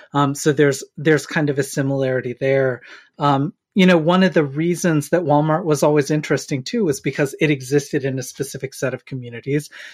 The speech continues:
is a public facing place, you know. Um, I, I remember, um, at one point, and this is, you know, in, in twenty twelve during the Chicago teacher strike, um, we actually did, along with Warehouse Workers for Justice,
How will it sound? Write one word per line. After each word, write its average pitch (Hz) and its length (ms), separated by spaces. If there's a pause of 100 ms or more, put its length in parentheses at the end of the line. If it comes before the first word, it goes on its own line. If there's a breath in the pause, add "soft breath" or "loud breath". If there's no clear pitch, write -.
(100)
is 143 180
a 135 80
public 147 380
facing 135 400
place, 123 560
you 139 80
know. 135 240 (460 soft breath)
Um, 123 520
I, 151 260
I 147 140
remember, 139 760 (340 loud breath)
um, 135 380
at 156 160
one 143 240
point, 156 440
and 143 100
this 135 160
is, 139 380
you 151 100
know, 139 220
in, 160 200
in 156 140
twenty 180 320
twelve 151 460
during 139 240
the 123 60
Chicago 135 420
teacher 139 340
strike, - 480 (380 loud breath)
um, 139 280
we 151 140
actually 139 320
did, 139 200
along 131 320
with 139 220
Warehouse 139 440
Workers 131 280
for - 140
Justice, 143 800